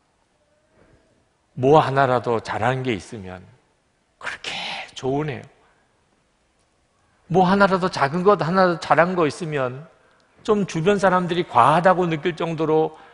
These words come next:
그걸 환호성을 지르고 박수를 치고 해주네요. 하나님은 우리에게 그렇게 하세요. 여러분의 남편들에게 그렇게 하세요. 그리고 아내 된 여러분들에게도 그렇게 해주기를 원합니다.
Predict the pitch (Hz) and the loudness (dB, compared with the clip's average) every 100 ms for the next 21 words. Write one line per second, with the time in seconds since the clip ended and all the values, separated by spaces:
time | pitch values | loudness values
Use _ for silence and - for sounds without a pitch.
0 | _ 147 156 165 156 147 - - - 160 | _ -2 4 4 4 -2 -12 -14 -4 -2
1 | 160 160 151 139 131 143 147 143 143 143 | 0 0 0 -2 -4 -2 2 2 0 -6
2 | - 170 139 - 131 135 131 - - - | -2 -2 -2 -4 -6 -4 -4 -8 -20 -16
3 | 143 131 117 110 147 _ _ _ _ _ | -14 -12 -14 -14 -18 _ _ _ _ _
4 | _ _ _ _ _ _ _ _ _ _ | _ _ _ _ _ _ _ _ _ _
5 | _ _ _ _ _ _ _ _ _ _ | _ _ _ _ _ _ _ _ _ _
6 | _ _ _ _ - - 156 143 131 139 | _ _ _ _ -12 -2 2 2 2 -2
7 | 123 120 117 120 - 139 120 95 - 101 | -2 -4 -4 -4 -4 -6 -6 -10 -12 -14
8 | 98 - 123 117 131 127 120 117 139 160 | -16 -10 -2 0 2 0 2 0 0 -2
9 | 156 139 127 120 - 107 - 104 90 104 | 0 0 -2 -4 -6 -10 -10 -16 -16 -20
10 | 98 _ _ _ _ _ _ _ _ _ | -20 _ _ _ _ _ _ _ _ _
11 | _ - 120 110 117 131 107 - - _ | _ -2 0 4 4 2 0 -12 -20 _
12 | _ - 104 120 135 127 123 110 110 110 | _ -2 2 2 0 0 -2 -2 -2 -4
13 | 113 101 101 98 95 - 139 151 151 135 | -6 -8 -10 -10 -14 -12 -12 -8 -8 -8
14 | 127 120 120 110 110 123 90 87 104 127 | -10 -14 -12 -10 -10 -10 -14 -20 -20 _